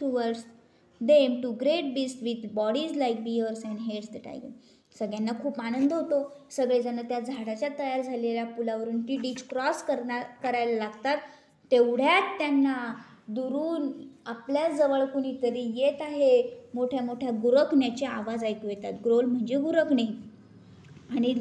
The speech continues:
आम-, ते बघतात तर त्यांच्या दिशेने दोन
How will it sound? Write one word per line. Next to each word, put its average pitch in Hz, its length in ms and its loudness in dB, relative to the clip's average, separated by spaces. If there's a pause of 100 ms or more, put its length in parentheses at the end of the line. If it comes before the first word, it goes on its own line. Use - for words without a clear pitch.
(180)
आम-, 226 420 -2
ते 262 40 2
बघतात 247 500 0 (100)
तर 254 60 2
त्यांच्या 247 360 -2
दिशेने 240 480 -2 (440)
दोन 277 440 8